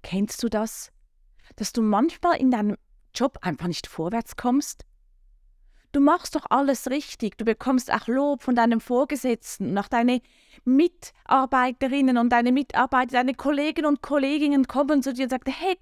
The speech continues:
cool gemacht, coole Idee, schön bist du in de-, in unserem Team, schön können wir zusammenarbeiten.“ Aber du kommst nicht vorwärts. Irgendwie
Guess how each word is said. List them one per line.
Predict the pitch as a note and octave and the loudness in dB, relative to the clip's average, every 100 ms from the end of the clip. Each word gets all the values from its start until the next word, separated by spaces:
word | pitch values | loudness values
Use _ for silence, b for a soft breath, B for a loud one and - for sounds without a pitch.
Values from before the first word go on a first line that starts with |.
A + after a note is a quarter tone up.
| - | -4
cool | F#4 F4+ | 0 0
gemacht, | E4 D#4 D#4+ - - B B | 2 2 0 -2 -16 B B
coole | - F#4 F#4 D#4 | -4 -2 0 0
Idee, | D4 D#4 E4+ F4 C4 - b b | 0 0 0 0 -2 -4 b b
schön | - D#4+ D#4+ | -2 0 0
bist | D4+ D#4 | -2 -2
du | |
in | D4 C#4 | 0 0
de-, | C4 - | 0 -2
in | C#4 D4 | 0 2
unserem | C#4+ B3+ C#4 B3 | 0 0 -2 -2
Team, | - E4+ D#4+ | -2 0 0
schön | - E4+ F4 - | 0 0 0 -2
können | E4 D#4+ D4+ | -2 0 2
wir | D4+ | 0
zusammenarbeiten.“ | - C4+ D#4 D#4+ C#4+ A#3+ A#3 A3+ F3+ - E3+ - - _ _ _ _ _ _ _ _ _ _ _ | -2 -2 0 2 2 0 0 -2 -2 -6 -8 -8 -12 _ _ _ _ _ _ _ _ _ _ _
Aber | - D#3+ | -8 -6
du | - | -6
kommst | - - E3+ A#3+ - | -8 -2 0 0 -4
nicht | E3+ - | -8 -8
vorwärts. | - - C#3 F#3+ G#3 A#3+ - - - _ _ _ - _ _ _ _ _ _ | -12 -8 -6 -4 -4 -6 -12 -20 -20 _ _ _ -20 _ _ _ _ _ _
Irgendwie | A3+ C#4+ E4+ D#4+ C#4+ C4+ C4 C4+ C4 | -2 0 2 2 4 4 2 0 -2